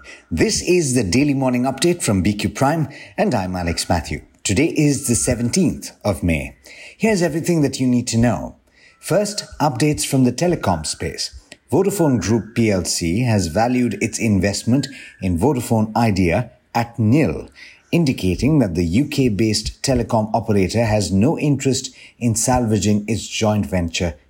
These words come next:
in India. In the notes to its results for the financial year ending March twenty twenty-three, the Vodafone Group said that the carrying value of its investment in Vodafone Idea is nil,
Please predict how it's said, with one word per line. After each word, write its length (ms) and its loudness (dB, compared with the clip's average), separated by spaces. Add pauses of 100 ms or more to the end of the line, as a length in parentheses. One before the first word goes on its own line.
in 240 -4
India. 380 -2 (720)
In 140 2
the 80 2
notes 400 0
to 120 2
its 240 0
results 480 0
for 160 -2
the 100 0
financial 480 0
year 280 2
ending 320 0
March 340 0
twenty 260 0
twenty-three, 760 -2 (400)
the 120 0
Vodafone 540 2
Group 300 0
said 440 0
that 260 -2
the 120 0
carrying 560 0
value 380 2
of 120 0
its 140 -2
investment 680 0 (280)
in 180 2
Vodafone 520 2
Idea 580 0 (300)
is 280 0
nil, 520 2